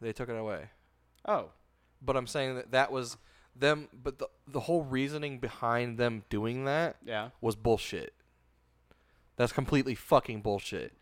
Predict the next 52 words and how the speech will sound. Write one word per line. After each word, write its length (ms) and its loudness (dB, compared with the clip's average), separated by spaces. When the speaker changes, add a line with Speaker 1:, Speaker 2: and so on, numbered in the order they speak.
Speaker 1:
For 160 4
you 180 2
to 80 -8
be 160 0
a 60 6
developer 640 4
and 140 -2
he-, 260 2
and 180 -2
head 180 0
of 60 -2
a 80 -6
fucking 300 -2
company, 560 -6
and 180 -4
Speaker 2:
Yeah. 60 -6
Speaker 1:
for 80 2
your 160 4
thirteen-year-old 840 2
daughter 520 6
to 60 -10
come 240 0
to 120 -8
you 120 0
and 120 -2
complain 400 -2
and 80 -4
be 60 0
like, 180 0
"Daddy, 360 0
why 180 6
can't 260 -4
I 120 0
have" 520 0
Speaker 2:
Is 120 -10
that 220 0
Speaker 1:
s-, 220 -6
Speaker 2:
confirmed? 420 -4
Speaker 1:
yes. 500 0
He, 140 0
Speaker 2:
Okay. 40 2
Speaker 1:
like, 160 2
went 180 2
on 200 4
record 340 2
saying 340 -2
that. 300 -8
His 160 2
Speaker 2:
Okay. 60 -6
Speaker 1:
daughter 240 6
complained 500 0
saying, 460 -2